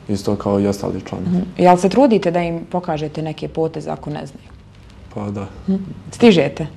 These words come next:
Speaker 2: na treninzima, stižete.
Speaker 1: Da.
Speaker 2: Dražene, koliko trenutno, uh, u klubu imate članova i ko radi sve sa,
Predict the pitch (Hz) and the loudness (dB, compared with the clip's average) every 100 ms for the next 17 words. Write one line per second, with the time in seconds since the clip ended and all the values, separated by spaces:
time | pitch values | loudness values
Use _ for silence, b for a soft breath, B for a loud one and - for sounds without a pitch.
0 | - 160 160 160 156 147 156 - 185 110 | -14 -10 -4 -2 -2 -4 -10 -2 0 0
1 | 101 - - - - - 226 202 233 247 | -4 -8 -16 -18 -2 2 4 4 2 2
2 | 254 262 220 175 190 170 - 170 165 165 | 2 2 2 0 -2 -4 -2 0 2 0
3 | 180 - 185 180 160 156 147 160 190 208 | -2 0 0 2 -2 -4 -8 -8 -2 0
4 | 202 190 175 185 180 175 - 185 156 - | 0 2 2 2 0 0 0 0 0 -2
5 | - - 160 - - | -8 -10 -10 -8 -8